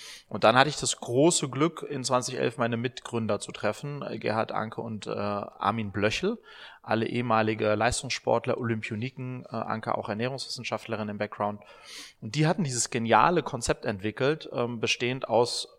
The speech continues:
Sport, Ernährung und Motivation, mit dem man in zehn Wochen schnell und nachhaltig Gewicht verlieren kann. Und da ist eigentlich so die Idee entstanden, daraus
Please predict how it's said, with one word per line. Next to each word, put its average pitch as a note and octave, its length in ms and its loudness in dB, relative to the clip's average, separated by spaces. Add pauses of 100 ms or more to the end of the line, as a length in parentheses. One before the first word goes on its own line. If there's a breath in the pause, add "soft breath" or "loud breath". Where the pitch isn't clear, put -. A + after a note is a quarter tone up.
Sport, A#2+ 500 6
Ernährung A#2 400 0
und A#2 100 -8
Motivation, C3 720 0
mit A#2 140 -4
dem A#2 80 -2
man A2+ 100 -2
in A2 100 -8
zehn C3 300 -2
Wochen B2+ 380 0 (580 loud breath)
schnell C3 420 6
und C#3+ 240 -2
nachhaltig A#2 520 2
Gewicht G2+ 240 -6
verlieren G2 340 -6
kann. F#2 300 -8 (380 loud breath)
Und G#2 140 -2
da G#2+ 120 10
ist C#3 100 4
eigentlich A#2+ 220 0
so B2+ 80 -2
die A#2 120 -4
Idee A2+ 260 2
entstanden, B2+ 680 -2
daraus G#2+ 500 2